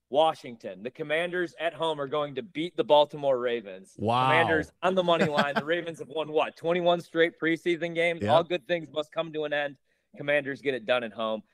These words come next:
Speaker 1: I grabbed them as three-point dogs. It's down to one right now.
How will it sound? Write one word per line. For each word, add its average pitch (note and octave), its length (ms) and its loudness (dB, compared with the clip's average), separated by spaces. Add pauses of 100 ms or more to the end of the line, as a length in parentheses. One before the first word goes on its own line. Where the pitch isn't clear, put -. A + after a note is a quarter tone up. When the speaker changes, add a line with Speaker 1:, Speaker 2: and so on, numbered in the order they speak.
(140)
Speaker 1:
I D#3 100 4
grabbed D#3 320 0
them C#3+ 220 -6
as B2 100 -16
three-point C#3 480 -10
dogs. C3 320 -2
It's B2 160 -16
down C3 200 -6
to A2 60 -10
one A#2 240 -8
right C3 200 -8
now. B2+ 240 -8